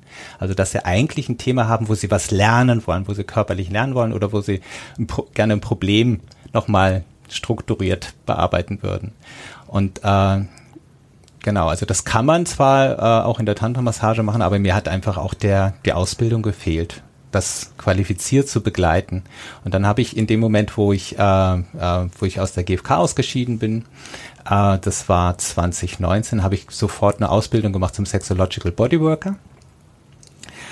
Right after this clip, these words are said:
Und, äh, dann auch noch hinten dran noch solche Sachen wie bei Cassandra den qualifizierten Sexualbegleiter und dann noch eine Kuscheltherapieausbildung in Leipzig.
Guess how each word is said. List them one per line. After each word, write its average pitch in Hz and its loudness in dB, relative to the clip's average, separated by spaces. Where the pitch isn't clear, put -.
Und, 98 4
äh, 92 4
dann 87 0
auch 87 0
noch 90 0
hinten 107 0
dran 95 2
noch 92 2
solche 95 0
Sachen 90 -2
wie 90 2
bei 95 0
Cassandra 95 0
den 90 2
qualifizierten 104 0
Sexualbegleiter 120 0
und 92 -4
dann 95 -2
noch 92 -2
eine 101 -2
Kuscheltherapieausbildung 110 0
in 95 -2
Leipzig. 104 -4